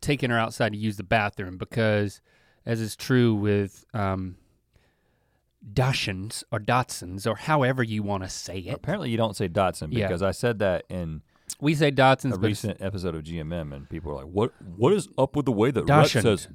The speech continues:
Speaker 2: Dachshund?"
Speaker 1: Dachshund.
Speaker 2: I say it the way we're saying it in America, okay?
Speaker 1: Um, it runs in their lineage to be hard to housebreak. So I'm very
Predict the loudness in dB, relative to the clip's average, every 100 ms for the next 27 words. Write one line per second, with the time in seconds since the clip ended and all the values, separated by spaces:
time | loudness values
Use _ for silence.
0 | -20 -2 2 4 2 -4 -14 _ _ _
1 | -8 -8 -6 -6 -4 -4 -2 -2 -2 -2
2 | -2 -2 4 6 6 2 -12 -10 0 0
3 | 0 _ _ _ _ _ -20 -6 0 0
4 | 0 -4 -10 _ _ _ _ _ -2 0
5 | 2 4 2 2 2 2 2 2 2 2
6 | -2 -6 -4 -2 -2 -8 -14 -6 -4 -4
7 | -4 -4 -4 -6 -4 -4 -6 -12 -12 -8
8 | -2 0 -2 -8 -12 -6 -2 0 0